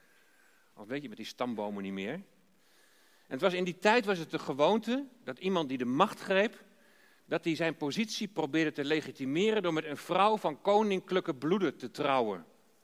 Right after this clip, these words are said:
Dus vandaar dat Nabonidus trouwt met de dochter van Nebukadnezar. Belshazzar is dus niet de zoon, maar is de kleinzoon van Nebukadnezar.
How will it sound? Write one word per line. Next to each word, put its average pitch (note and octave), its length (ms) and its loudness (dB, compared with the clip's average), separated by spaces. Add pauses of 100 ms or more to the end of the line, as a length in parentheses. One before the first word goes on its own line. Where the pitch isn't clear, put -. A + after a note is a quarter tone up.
(1080)
Dus C3+ 160 -10
vandaar D#3 360 2
dat E3 120 -2
Nabonidus D#3 640 2
trouwt G3 340 4
met E3+ 140 -2
de A#2+ 140 -8
dochter F3 420 0
van D3+ 220 -2
Nebukadnezar. D3+ 1080 0 (2000)
Belshazzar D#3 560 2
is D#3+ 80 -4
dus A3 120 -4
niet F3+ 140 0
de D3 80 -4
zoon, F3 560 2 (380)
maar A2+ 140 -6
is B2 80 -8
de G3 80 -4
kleinzoon A3 800 2
van D3+ 200 -4
Nebukadnezar. B2+ 880 -2